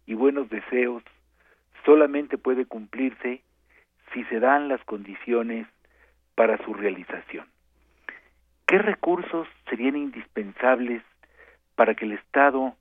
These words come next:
pudiera cumplir con el generoso listado de derechos que estableció el constituyente de Querétaro,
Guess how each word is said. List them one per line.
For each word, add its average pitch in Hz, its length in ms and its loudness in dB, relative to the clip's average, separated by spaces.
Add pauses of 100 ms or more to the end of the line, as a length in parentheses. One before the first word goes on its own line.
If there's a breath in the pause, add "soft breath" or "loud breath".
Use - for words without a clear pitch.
(320)
pudiera 127 380 0
cumplir 113 640 -6 (500 soft breath)
con 117 180 -2
el 107 140 -2
generoso 117 580 -2
listado 117 720 0
de 101 120 -6
derechos 110 560 -4 (500 loud breath)
que 117 100 0
estableció 110 520 -2
el 120 100 0
constituyente 110 720 -6
de 92 100 -6
Querétaro, 98 600 -4